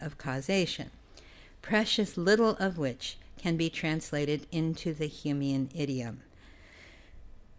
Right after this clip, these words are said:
If you squint really hard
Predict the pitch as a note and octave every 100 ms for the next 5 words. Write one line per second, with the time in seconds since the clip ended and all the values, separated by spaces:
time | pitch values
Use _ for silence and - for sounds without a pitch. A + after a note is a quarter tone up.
0 | - - - - - - G3 A3 - G#3+
1 | - - G#3 F#3 E3 - D#3+ F#3 G3 F#3+
2 | F#3 F3+ A#2+ D#3 C#3+ C3 A#2+